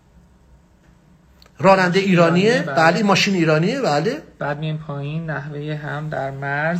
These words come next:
Speaker 2: که زمینی هستش،
Speaker 1: بله.
Speaker 2: هوایی و دریایی. حالا هر
Speaker 1: ببین،
Speaker 2: کدوم
Speaker 1: همین زمینی، هوایی و دریایی که من خدمت شما عزیزان گفتم اینجا قید می‌شه. بله.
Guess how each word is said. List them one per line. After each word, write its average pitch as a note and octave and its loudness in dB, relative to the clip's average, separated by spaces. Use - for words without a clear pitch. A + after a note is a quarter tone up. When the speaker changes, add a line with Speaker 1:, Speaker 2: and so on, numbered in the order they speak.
Speaker 2:
که E3 -10
زمینی C3+ -8
هستش، F#3 -4
Speaker 1:
بله. D#3 4
Speaker 2:
هوایی E3 0
و F3 -2
دریایی. C#3 -2
حالا C#3+ -6
هر C#3+ -2
Speaker 1:
ببین، G3+ 6
Speaker 2:
کدوم F3+ 0
Speaker 1:
همین G#3 4
زمینی، G3+ 2
هوایی F#3+ 4
و G3+ 4
دریایی F3+ 4
که G#3 0
من G3+ 0
خدمت F3+ -2
شما F3 2
عزیزان E3 2
گفتم E3 0
اینجا F#3+ 4
قید C4+ -2
می‌شه. B3+ 0
بله. F3 2